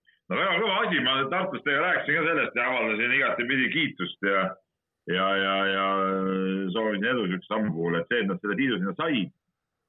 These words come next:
et Tiit ka ise läks ja tundub, et tal siukest entusiasmi ja tegutsemissoovi seal on olemas,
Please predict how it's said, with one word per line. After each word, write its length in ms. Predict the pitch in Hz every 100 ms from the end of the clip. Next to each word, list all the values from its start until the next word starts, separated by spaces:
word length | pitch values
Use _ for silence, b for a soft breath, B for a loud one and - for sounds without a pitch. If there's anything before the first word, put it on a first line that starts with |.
| _
et 140 | - -
Tiit 200 | 135 -
ka 80 | 123
ise 160 | 135 113
läks 300 | 147 - 104
ja 60 | 104
tundub, 260 | 127 95
et 140 | 92 -
tal 140 | 95
siukest 300 | 101 90 117
entusiasmi 640 | 117 113 135 143 - - 202
ja 140 | 196 196 - _ _ _ - 139
tegutsemissoovi 880 | 131 98 98 98 - 143 123 92 87
seal 300 | 101 98 101 101 101
on 80 | 113 156
olemas, 340 | 131 90 80